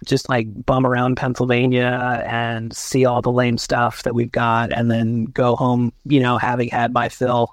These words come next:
of, um, Wawa coffee and, um, traversing the back roads in, in Moton, you know? But, uh, Rachel goes home and she gets covid. Like, she, she had it, I guess. She must have, like, started getting symptoms on the plane, and she got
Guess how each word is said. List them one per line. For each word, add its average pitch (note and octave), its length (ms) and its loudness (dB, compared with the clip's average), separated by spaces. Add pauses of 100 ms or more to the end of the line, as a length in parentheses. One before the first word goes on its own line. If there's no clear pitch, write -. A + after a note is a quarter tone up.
(180)
of, A#2+ 260 2
um, A#2 320 0 (140)
Wawa A#2+ 480 2
coffee A#2+ 600 -2
and, A2+ 420 0
um, G#2+ 320 -2 (160)
traversing C3+ 680 0
the B2 60 0
back A#2+ 300 -6
roads B2+ 260 -2
in, B2+ 260 -4
in B2+ 200 0
Moton, A#2 380 2
you A#2 100 0
know? C3 280 -2
But, C#3+ 300 0
uh, B2+ 400 -2 (300)
Rachel D3+ 640 2 (120)
goes C#3 280 0
home D3+ 520 0 (220)
and C#3+ 420 0
she D#3+ 120 -2
gets D#3+ 120 -2
covid. G3+ 400 -2 (400)
Like, B2+ 360 0
she, C3+ 420 -2
she C3 220 -2
had B2+ 240 -4
it, - 120 -4
I C3 120 2
guess. B2+ 280 -2
She - 120 -4
must C3+ 260 0
have, C3 220 0
like, C3+ 160 0
started B2+ 420 -2
getting C3 220 2
symptoms C3+ 380 0
on C3 60 0
the C3 60 -2
plane, C3 460 0
and A#2+ 160 -2
she D3 160 0
got B2 300 0